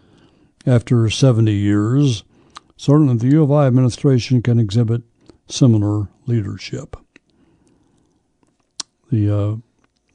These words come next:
later, uh, trustee, uh, Tim McCourt said that he's, he served in the, uh, Air Force. He supported the idea of educating people about the historical roots of the Fighting Illini nickname.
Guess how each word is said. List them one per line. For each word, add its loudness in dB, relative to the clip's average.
later, 0
uh, -4
trustee, 2
uh, 0
Tim 2
McCourt -4
said -4
that -6
he's, -2
he 2
served 0
in 2
the, 0
uh, -2
Air 4
Force. -6
He 0
supported -4
the -2
idea -2
of -6
educating 2
people -2
about -4
the -4
historical -4
roots -6
of -4
the -6
Fighting -2
Illini -2
nickname. -2